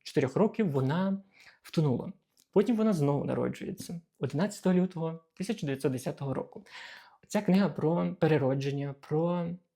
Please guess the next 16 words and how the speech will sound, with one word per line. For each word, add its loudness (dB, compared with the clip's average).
е, -6
різні 2
варіанти 0
життя, -6
про -2
те, 2
як, 0
е, -4
якісь -4
незначні 0
вчинки, -2
незначні -2
вибори 2
життя -2
можуть 0
повністю -2